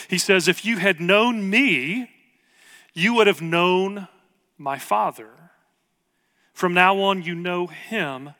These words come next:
and have seen him." See, again, interesting.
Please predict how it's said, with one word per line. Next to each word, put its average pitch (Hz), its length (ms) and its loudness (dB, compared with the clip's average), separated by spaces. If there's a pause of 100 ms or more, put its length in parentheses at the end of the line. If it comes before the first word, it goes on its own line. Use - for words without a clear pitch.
(640)
and 151 160 -4
have 143 160 -6
seen 131 600 -10 (240)
him." 101 280 -18 (3000)
See, - 280 -4 (360)
again, 160 280 -4
interesting. 160 560 -2